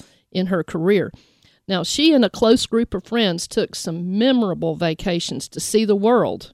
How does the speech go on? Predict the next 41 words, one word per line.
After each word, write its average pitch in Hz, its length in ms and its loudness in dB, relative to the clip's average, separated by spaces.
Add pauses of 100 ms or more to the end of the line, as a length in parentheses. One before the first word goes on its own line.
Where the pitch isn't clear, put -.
and 185 180 -2
Cherie 240 640 -2 (420)
was 214 120 -4
still 330 340 0
able 208 220 2
to 170 80 -6
save 190 340 -2
some 185 240 -4
money 247 220 0
since - 240 -10
she 220 100 -8
lived 180 220 -4
with 165 120 -4
her 156 100 -4
parents. - 520 -6 (800)
But 190 220 0
simply 262 440 0
saving 214 460 2
money 175 280 -2
was 156 200 -6
not 170 400 -2
really 190 220 0
gonna 170 300 -2
be 165 160 -2
enough, 175 380 -2
though. - 260 -12 (500)
Cherie 220 540 2
knew 170 400 2
in 170 180 -4
order 247 300 2
to 214 220 -4
afford 190 500 -2
to 165 160 -4
live 180 500 0
her 220 240 -2
life 185 480 -2
the 165 120 -10
way 160 260 -8
she 277 440 2
envisioned 165 540 -2
it, 156 160 -8